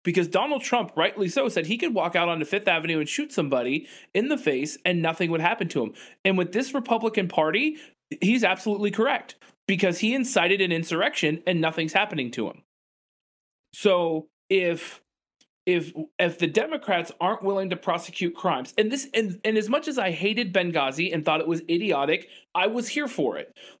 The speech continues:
because if Hillary Clinton had committed a crime that caused the death of U S service members, she should go to jail. I'm here for it. Let's, let's bring out the subpoenas. Let's roll out the F B I. Let's, let's snatch all the paperwork, and let's use our justice system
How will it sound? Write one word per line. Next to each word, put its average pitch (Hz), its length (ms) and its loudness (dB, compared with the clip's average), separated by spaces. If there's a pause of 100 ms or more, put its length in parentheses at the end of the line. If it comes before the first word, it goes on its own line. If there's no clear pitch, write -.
because 185 280 2
if 160 100 2
Hillary 208 340 0
Clinton 196 300 0
had 170 160 2
committed 143 360 0
a 131 60 -4
crime 143 460 0
that 139 120 -2
caused 147 320 -2
the 139 80 0
death 147 400 -2
of 147 120 -2
U 147 200 2
S 214 120 -2
service 151 300 -2
members, 151 340 0 (180)
she - 240 -2
should 165 180 -2
go 151 140 2
to 151 80 0
jail. 117 380 -2 (880)
I'm 165 140 2
here 190 180 0
for 151 200 -2
it. 131 80 -8
Let's, 165 240 -2 (220)
let's 170 220 2
bring 170 340 0
out 240 160 0
the 254 80 -6
subpoenas. 202 640 0
Let's 151 220 -2
roll 151 360 0
out 214 260 0
the 202 120 0
F 208 180 0
B 233 140 2
I. 160 280 0 (180)
Let's, - 500 -2
let's - 200 2
snatch 175 340 0
all 220 80 0
the 220 80 0
paperwork, 180 480 -2
and 165 100 -2
let's 160 180 -4
use 254 200 0
our 269 120 2
justice 214 460 -4
system 170 380 -4